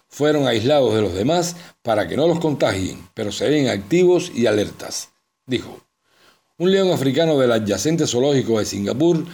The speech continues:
mostró síntomas similares y las pruebas determinaron que también está infectado con la covid diecinueve. Tampoco se teme por su vida. El parque safari nocturno y el zoológico de Singapur permanecen abiertos porque el riesgo de que los animales transmitan el virus a los humanos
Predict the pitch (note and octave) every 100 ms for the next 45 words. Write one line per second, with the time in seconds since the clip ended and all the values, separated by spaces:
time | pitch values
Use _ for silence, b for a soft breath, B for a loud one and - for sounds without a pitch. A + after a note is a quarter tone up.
0 | B - A2+ A2 - D3+ C3 - F#3+ F3
1 | D#3+ C3+ A2+ A#2 E3 D#3 C#3 - B B
2 | B A2+ A2 F#2+ A#2+ D#3+ D#3 D3 D3 B2+
3 | B2+ D#3+ D#3 G2+ G2+ G#2 F#2+ B2 F#3 E3+
4 | D#3+ D3+ B2+ A#2 B2+ C#3 C3+ A#2+ F#2+ F#2+
5 | A#2+ A#2+ C3 E2+ B1 - b b b _
6 | A2+ A2+ D#3 E3+ E3+ C#3 G#2+ A#2+ B2+ C3+
7 | C3+ C3 E2+ - - _ _ _ _ _
8 | - B2 - F3 E3 C#3 D#3 D#3+ D#3 C3
9 | A2 D3+ A#2+ F#2 F2 G2 G#2+ A2 A#2 D3
10 | B2 A2+ G#2 F#2+ G2+ G#2+ E3 D#3 D3+ B
11 | B - C3 C#3+ F3+ E3 C3+ A#2+ F3 D3
12 | D3 D3 G#2+ A2 G#2+ F2+ E2+ E2+ D#3+ E3
13 | D#3 B2+ A#2 A2+ G#2+ G#2+ C#3 A2+ F#2+ F#2+
14 | F2 G2 D#3+ D#3 B2+ B2 A2+ G#2 F2 F2+
15 | F2 F2+ B2+ E3+ D#3 C#3